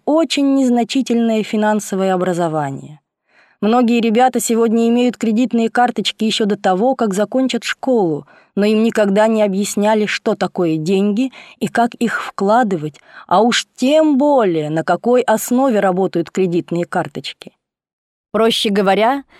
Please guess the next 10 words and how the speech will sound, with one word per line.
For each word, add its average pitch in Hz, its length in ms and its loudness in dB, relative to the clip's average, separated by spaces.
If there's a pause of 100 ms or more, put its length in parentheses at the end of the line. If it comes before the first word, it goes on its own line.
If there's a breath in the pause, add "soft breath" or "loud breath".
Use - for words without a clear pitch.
(200 soft breath)
без 185 240 -2
финансовой 247 600 2
грамотности 214 760 0
и 226 240 -2
знания 226 680 2
о 214 120 0
том, 208 380 0
как - 280 0
работают 170 640 -2
деньги, 196 560 -2